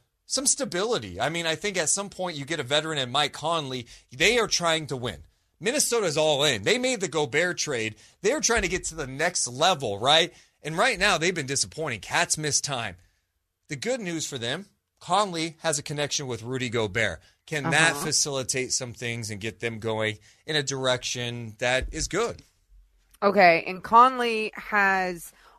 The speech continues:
Speaker 2: one more year on his contract as well,
Speaker 1: Yeah, but
Speaker 2: so
Speaker 1: I, I d-, I don't think that's a fully guaranteed,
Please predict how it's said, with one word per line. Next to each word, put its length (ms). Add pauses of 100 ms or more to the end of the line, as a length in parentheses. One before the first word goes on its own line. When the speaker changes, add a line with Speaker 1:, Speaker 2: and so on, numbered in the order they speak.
(120)
Speaker 2:
one 500
more 420
year 500
on 200
his 240
contract 720
as 180
well, 260
Speaker 1:
Yeah, 220
but 140
Speaker 2:
so 340
Speaker 1:
I, 120
I 60
d-, 220
I 120
don't 220
think 220
that's 220
a 40
fully 360
guaranteed, 1000